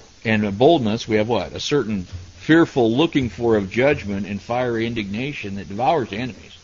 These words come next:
Doesn't devour us, but devours the enemies. Uh, so, so we're, now, now it says, but this is the word that's interesting. We're saved by hope. Now, if the Scripture says we're saved by hope, and hope is what again?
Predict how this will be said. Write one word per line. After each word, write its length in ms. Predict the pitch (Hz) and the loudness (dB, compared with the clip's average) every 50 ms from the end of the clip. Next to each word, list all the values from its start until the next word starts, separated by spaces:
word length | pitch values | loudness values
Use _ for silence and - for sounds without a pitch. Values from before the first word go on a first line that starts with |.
| - - - | -20 -14 -10
Doesn't 180 | 113 110 110 101 | -8 -6 -4 -2
devour 260 | 113 110 104 101 117 | -2 -2 0 0 0
us, 160 | 123 113 107 - | 0 0 0 -4
but 160 | - - 92 | -12 -16 -12
devours 340 | 98 107 123 143 139 104 - | -6 -4 -4 -4 -4 -6 -8
the 60 | 101 | -12
enemies. 240 | 110 110 90 - - - - | -14 -14 -16 -18 -20 0 6
Uh, 260 | 139 135 135 135 - | 8 10 10 10 8
so, 460 | - - - 180 170 156 156 - - - - | 4 6 8 10 12 12 10 8 6 -2 -10
so 180 | - - 175 160 | -2 0 2 2
we're, 220 | 160 190 247 233 | 4 2 2 0
now, 280 | 175 185 196 214 202 151 | 0 0 0 0 0 0
now 240 | - 196 233 269 285 | 2 4 6 6 6
it 80 | 277 - | 6 6
says, 340 | - 185 165 165 - - - - - - - 147 | 6 6 6 6 6 2 -4 -14 -20 -18 0 2
but 160 | 170 165 - - - - - - | 2 2 2 -2 -12 -20 -4 0
this 220 | 160 254 - - | 2 2 4 4
is 160 | 359 320 202 | 2 2 4
the 80 | 151 147 | 2 4
word 320 | 131 123 131 135 135 120 | 6 8 8 10 8 8
that's 200 | 107 113 104 - | 6 4 2 2
interesting. 580 | 156 208 262 - 110 101 - - 82 87 95 104 - - - - - | 0 0 0 -2 -6 -8 -8 -10 -12 -12 -12 -14 -16 -18 -16 -8 0
We're 240 | 147 170 185 175 156 | 4 6 6 6 4
saved 680 | - - - 202 233 269 294 302 277 220 139 110 98 95 | 2 0 -2 0 0 0 2 2 2 0 0 -4 -4 -4
by 200 | 101 90 85 87 | -4 -4 -4 -6
hope. 220 | - 90 - - - - - - | -10 -12 -14 -14 -16 -16 -4 2
Now, 380 | - 214 202 185 156 147 - - - - - - - - - - - - - - - - - - - | 6 8 10 10 8 8 4 0 -10 -20 -20 -18 -14 -14 -12 -12 -14 -16 -16 -16 -16 -16 -10 -2 0
if 160 | - - - | 2 2 4
the 120 | - 190 | 4 4
Scripture 460 | - - - 262 285 294 - 294 277 233 | 2 4 4 4 4 4 2 0 -2 0
says 560 | - - 180 143 127 120 120 113 - - - - - - - - | 4 6 8 8 10 8 8 6 4 -2 -6 -10 -18 -18 -10 0
we're 220 | 143 151 156 151 | 4 6 6 6
saved 960 | 131 - - - - - 180 233 294 294 233 156 113 98 95 98 110 113 - - - - - - - | 6 4 2 2 4 6 8 8 8 8 8 6 6 4 2 0 -2 -4 -8 -14 -20 -20 -16 -12 -10
by 380 | 110 98 156 147 139 123 113 | 2 6 8 8 10 8 8
hope, 680 | 107 98 120 190 262 285 - 127 98 92 92 - - - - - - - - | 6 6 10 10 12 12 12 10 6 2 -2 -6 -12 -18 -20 -20 -20 -8 -2
and 160 | - 131 135 | 2 2 6
hope 260 | 147 196 208 202 202 | 10 10 10 10 10
is 120 | 175 123 123 | 6 4 6
what 160 | 147 - 196 | 6 6 6
again? 360 | 208 180 202 202 226 254 | 6 4 2 2 2 -2